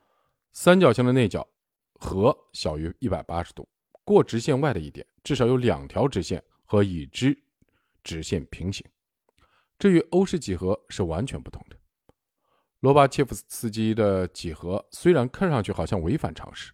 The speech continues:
但它解决的主要是曲面上的几何问题，跟欧式几何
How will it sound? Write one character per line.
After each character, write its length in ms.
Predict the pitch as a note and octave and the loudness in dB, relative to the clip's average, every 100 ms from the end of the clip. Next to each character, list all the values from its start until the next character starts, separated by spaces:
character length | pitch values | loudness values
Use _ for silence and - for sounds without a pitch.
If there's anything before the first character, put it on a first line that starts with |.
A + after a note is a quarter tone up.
| _ | _
但 120 | A2 | -2
它 120 | G2+ | 0
解 200 | G2 F2+ | 0 -2
决 160 | D2+ E2 | -4 -2
的 140 | E2+ - _ | -4 -6 _
主 180 | - D2+ | -8 -2
要 140 | B2 | -2
是 160 | A2 G3 | -2 -4
曲 280 | - - D3+ | -4 -8 -6
面 220 | A#2 D3 | 0 0
上 160 | G#2+ D#2 | 0 -6
的 100 | C2+ - | -10 -14
几 240 | - D2+ | -12 -12
何 160 | - C#2+ | -10 -10
问 160 | D2+ | -10
题， 160 | - - _ _ _ _ | -12 -20 _ _ _ _
跟 120 | - C#3+ | -2 0
欧 200 | E3 F3 | 2 0
式 180 | - C3 | 0 -6
几 140 | - | -6
何 180 | - | -14